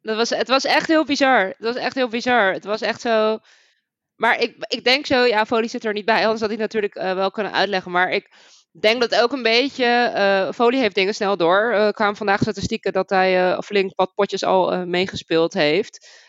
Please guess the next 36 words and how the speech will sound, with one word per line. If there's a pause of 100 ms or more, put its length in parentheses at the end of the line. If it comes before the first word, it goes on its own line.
(140)
En,
ehm,
ik (360)
denk
ook (840)
dat
Folie (120)
redelijk
snel
doorhad
van,
"Nou,
er
zitten
toch
niet
zoveel
rollen
in. (340)
Dus
die
hele
g-,
grote
boze
wolf
maakt
niet
uit.
YOLO,
ik
gooi
hem
maar
op
iemand."